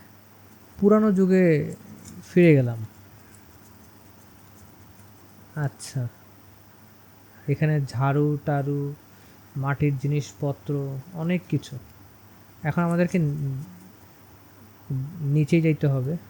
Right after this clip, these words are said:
আচ্ছা, এখানে রাস্তা ভাঙা, তাহলে আমাদেরকে এখানে স্পেস বার চাপ দিয়ে হচ্ছে যে জাম্প করতে হবে, এরপর আবার উপরে যাইতে হবে। আচ্ছা, এখানে এগুলা কি?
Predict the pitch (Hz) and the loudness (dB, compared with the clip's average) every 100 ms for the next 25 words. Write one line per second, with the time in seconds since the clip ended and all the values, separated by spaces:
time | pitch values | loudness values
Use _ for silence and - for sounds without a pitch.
0 | 180 - 151 139 160 151 - 147 127 135 | -8 0 2 2 2 2 2 0 2 0
1 | 151 - - - - - - - - 143 | -4 -6 -16 -20 -20 -20 -20 -10 -4 0
2 | 147 151 147 151 151 160 151 - 170 165 | 0 0 0 0 0 0 -2 -2 0 0
3 | 160 170 156 165 156 156 180 160 - 185 | 0 -4 -2 -4 -4 -6 -6 -6 -8 -8
4 | 214 233 - - - - - - 156 139 | -10 -12 -16 -20 -20 -20 -20 -16 -8 -2
5 | 143 139 135 127 - 131 135 151 147 147 | -2 -2 -6 -10 -12 -14 -12 -6 -6 -2
6 | 160 147 156 156 147 151 143 139 - 131 | -2 -2 -2 -4 -4 -4 -4 -4 -6 -8
7 | 127 139 185 - 160 - 180 208 226 - | -8 -10 -14 -10 -8 -2 -2 -2 -6 -10
8 | - - - - - - - - - - | -20 -20 -20 -20 -20 -20 -20 -20 -20 -20
9 | - 165 170 190 147 - | -14 -6 -2 0 0 -4